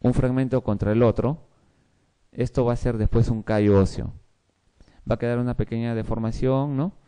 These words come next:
Pero, mm, a veces, pues, este, se nota, a veces no se nota mucho,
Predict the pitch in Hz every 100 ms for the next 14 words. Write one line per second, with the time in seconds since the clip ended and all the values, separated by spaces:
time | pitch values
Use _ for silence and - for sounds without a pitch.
0 | _ _ _ _ - 104 104 101 101 98
1 | 95 92 92 - - _ _ 156 - 85
2 | 98 98 101 123 127 120 - 120 113 113
3 | - 101 98 95 95 101 - 127 147 117
4 | 113 117 110 113 104 98 98 95 92 -